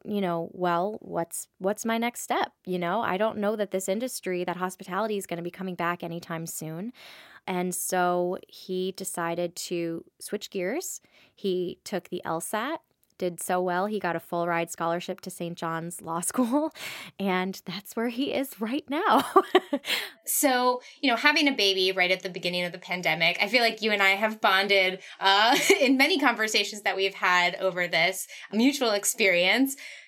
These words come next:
Speaker 2: How has it been, you know, working from home, the demands of parenthood, obviously your husband starting law school, and just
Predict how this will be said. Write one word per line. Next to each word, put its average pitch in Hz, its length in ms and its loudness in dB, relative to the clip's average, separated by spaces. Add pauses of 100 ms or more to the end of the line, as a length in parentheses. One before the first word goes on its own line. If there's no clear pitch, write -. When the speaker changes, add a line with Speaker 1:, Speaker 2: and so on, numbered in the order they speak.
(180)
Speaker 2:
How 269 360 4
has 320 220 2
it 269 180 2
been, 233 260 2
you 220 120 0
know, 185 400 0 (100)
working 294 380 2
from 262 240 0
home, 220 680 4 (680)
the 202 200 2
demands 247 480 4
of 262 160 0
parenthood, 214 1160 2
obviously 226 1000 2
your 185 140 -2
husband 247 520 0
starting 190 480 0
law 214 220 4
school, 214 400 0
and 214 180 0
just 240 280 -2